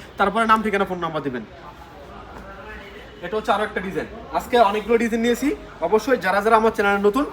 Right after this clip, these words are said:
সাবস্ক্রাইব করবেন। নিত্য নতুন ভিডিওতে, মানে, আহ, দেখতে হলে এবং নতুন নতুন ডিজাইন দেখতে হলে অবশ্যই চ্যানেলটা সাবস্ক্রাইব করতে হবে। আপনারা জানেন, যারা নিয়মিত আমাদের ভিডিওটা করেন, তারা জানেন যে আমরা প্রতিদিন আপনাদেরকে ভিডিও দিচ্ছি, ইনশাআল্লাহ দিয়ে যাব।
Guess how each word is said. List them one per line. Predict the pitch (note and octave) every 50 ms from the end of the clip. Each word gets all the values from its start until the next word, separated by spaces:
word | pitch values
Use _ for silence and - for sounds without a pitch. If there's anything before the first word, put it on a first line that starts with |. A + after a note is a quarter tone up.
| - - -
সাবস্ক্রাইব | - - B3 B3 - - - A3+ G#3+ G3+ -
করবেন। | G3+ F3+ E3 D3+ C3 G#2 - - - - -
নিত্য | E3 G#3 A3+ A3+ - -
নতুন | B3+ C4 A3+ C4 B3 A3
ভিডিওতে, | G3 A#3+ A3+ A#3 C4 A#3 C4 B3+ B3 A3+
মানে, | A3 A3 A3 A3+ G#3
আহ, | F#3 E3+ D3+ D3 E3
দেখতে | - - A#3 A#3 - G#3+
হলে | G3 F#3 F3 D#3+ C#3+ A2+ - - - - -
এবং | E3 F#3+ G#3+ G#3 F#3+ G3 G3
নতুন | F3 G#3 A3 A3 C4+ B3 A#3+
নতুন | A#3 A#3+ A3+
ডিজাইন | G#3 A3 A#3+ G#3+ A#3+ A3+
দেখতে | G#3 A#3 A#3 - A3+
হলে | G3+ F3+ E3+ C3+ A2 - - - - -
অবশ্যই | F3+ F#3+ A#3 A#3 - C4+ B3
চ্যানেলটা | - A#3+ A3+ A3 G#3+ A3
সাবস্ক্রাইব | - A3+ G#3 - - G#3 F3+ -
করতে | F3+ E3+ - E3+
হবে। | D3+ C#3 B2+ A2 - - - -
আপনারা | - - - - A#3 G#3+ F#3
জানেন, | - E3+ F3 A3 B3+ A#3+ - - - -
যারা | - G#3 A3 A3
নিয়মিত | G#3+ A#3 B3 A#3+ A#3+ B3 A#3+
আমাদের | A#3 A3 G#3+ G#3+ G#3
ভিডিওটা | G#3+ G#3 G3 G#3 - E3+ E3
করেন, | D#3+ F3 G3+ B3+ D4 - - - - -
তারা | - F#3+ G3 G3
জানেন | G3+ G3+ G3 A3 C4+ C#4+ - - - -
যে | - F#3
আমরা | F3 F#3 F#3+ A3 A3
প্রতিদিন | A3 - A#3 A3+ A3+ A#3+ C4+ C#4+ C4+
আপনাদেরকে | B3 G3 - A3+ A3 A3 G#3+ B3+
ভিডিও | A3+ F3+ G3+ G3+ F#3 G#3+
দিচ্ছি, | G3 G#3 G#3 - - F3
ইনশাআল্লাহ | E3+ D#3+ - - E3+ E3 E3+ A3 C#4+ - - - - - - - - -
দিয়ে | - G#3+ A#3 A#3
যাব। | A#3 A#3 G#3 D#3+ -